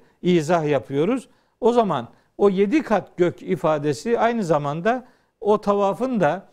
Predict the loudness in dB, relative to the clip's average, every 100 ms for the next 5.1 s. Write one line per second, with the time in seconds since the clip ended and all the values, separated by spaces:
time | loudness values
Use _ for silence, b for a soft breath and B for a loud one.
0 | _ -8 0 0 2 0 2 0 0 0
1 | 0 2 2 0 -2 -2 -2 0 0 -2
2 | -2 -2 -2 -6 b b -2 -2 0 0
3 | 2 2 0 0 0 0 -4 0 2 2
4 | 0 -2 -2 -4 -4 -2 0 -2 -4 -6